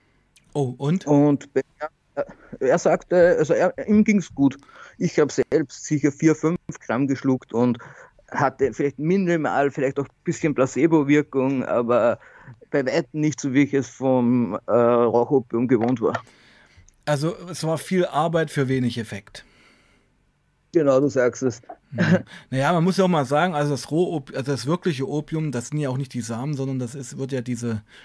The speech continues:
Speaker 1: Samenkapsel angeritzt. Und
Speaker 2: Genau.
Speaker 1: dann tritt dieser Milchsaft aus, der über die Nacht trocken wird. Und wenn der dann braun ist, dann wird der halt so abgeschabt. Und dann wird das ja so geknetet. Wir haben das hier schon mal oft auf dem Kanal angeschaut. Und das ist ja nur der erste Schritt. Und dann kommt diese Pilzfermentierungsgeschichte, die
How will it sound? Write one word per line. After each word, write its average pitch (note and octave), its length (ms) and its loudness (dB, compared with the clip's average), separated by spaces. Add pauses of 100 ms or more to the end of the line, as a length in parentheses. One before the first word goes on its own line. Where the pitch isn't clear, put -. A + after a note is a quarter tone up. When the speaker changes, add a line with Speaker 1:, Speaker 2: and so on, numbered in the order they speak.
(400)
Speaker 1:
Samenkapsel C3 880 -4
angeritzt. E3+ 960 -4 (760)
Und C#3+ 100 -2
Speaker 2:
Genau. C3 180 2
Speaker 1:
dann A2 80 0
tritt D#3 200 -4
dieser C#3+ 220 0
Milchsaft E3+ 720 -2
aus, D#3+ 320 -4
der C#3 140 -4
über C#3+ 100 -6
die C3+ 80 -4
Nacht C#3 220 -6
trocken D#3+ 360 -4
wird. D#3+ 220 -6
Und C#3 60 -4
wenn C#3 100 -2
der C#3 100 -2
dann B2+ 200 -4
braun D#3 340 -4
ist, D#3+ 180 -8
dann C3+ 120 -4
wird C#3 120 -6
der B2+ 140 -4
halt C#3 180 -6
so C3+ 120 -8
abgeschabt. A2+ 720 -8
Und A#2 140 -4
dann B2+ 100 -4
wird C#3 140 -6
das C3 100 -6
ja C3+ 80 -2
so C3 120 -8
geknetet. C#3 420 -6 (260)
Wir A#2 100 -8
haben C3 120 -2
das C#3+ 160 -2
hier D3+ 80 -2
schon C3 160 -4
mal B2 60 -4
oft D#3 180 -8
auf B2 100 -6
dem B2 80 -2
Kanal A#2+ 300 -2
angeschaut. A2 520 -4 (520)
Und C#3+ 260 -2
das D3+ 140 2
ist F#3+ 80 0
ja F#3 100 4
nur F#3 80 2
der D#3+ 140 2
erste G3+ 240 0
Schritt. - 240 -6
Und D3+ 80 -6
dann E3 220 -2
kommt F3+ 260 -2
diese D#3+ 180 -4
Pilzfermentierungsgeschichte, D#3+ 1500 -4
die D3 200 -4